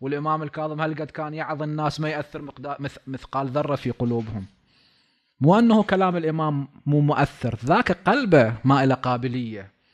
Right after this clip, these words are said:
للتأثر. زين، كلمة من الإمام الكاظم: "أعبد أو حر" وكذا،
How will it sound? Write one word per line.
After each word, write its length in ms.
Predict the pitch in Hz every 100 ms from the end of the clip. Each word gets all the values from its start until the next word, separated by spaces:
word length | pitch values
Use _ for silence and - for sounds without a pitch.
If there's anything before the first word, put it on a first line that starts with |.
| _ _ _
للتأثر. 720 | 117 - 127 - - - - - _ _ _ _ _ _ _ _ _ _ _ _ _ _ _ _ _
زين، 240 | 127 147
كلمة 440 | 143 - 208 233 220
من 160 | 190
الإمام 440 | 185 160 170 208 208
الكاظم: 580 | 175 - 180 175 170 160
"أعبد 460 | 143 170 170 156
أو 300 | 170 156 139
حر" 360 | - 180 185 170
وكذا، 640 | 165 165 185 180 196 208